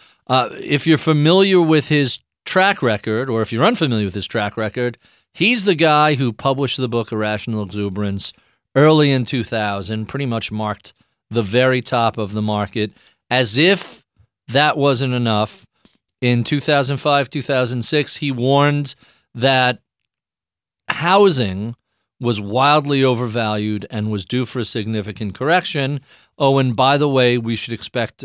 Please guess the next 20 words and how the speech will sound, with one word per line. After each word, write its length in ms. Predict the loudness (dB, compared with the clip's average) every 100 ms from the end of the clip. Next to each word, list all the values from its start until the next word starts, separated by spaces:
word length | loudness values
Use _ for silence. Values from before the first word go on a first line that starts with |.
| -14
that 280 | -8 -8 -6
correction 560 | -6 -6 -6 -6 -8
to 500 | -6 -6 -6 -6 -8 -14 _ _ _ _
have 200 | -2 0
a 80 |
real 600 | 0 0 2 2 0 -2 -6
negative 460 | -6 -4 -4 -6
impact 420 | -6 -4 -6 -8 -12
across, 500 | -10 -6 -4 -6 -6
uh, 220 | -6 -6
the 140 | -8
economy. 640 | -8 -4 -2 0 -2 -6 -10 _ _ _ _
He 160 | 2
was 200 | 4 2
dead 300 | 2 2 4
right 260 | 4 4 2
about 340 | 2 2 0
that. 420 | -2 -2 -2 -6 -10
And 320 | -8 -6 -6 -4
today, 640 | 0 2 4 4 0 -4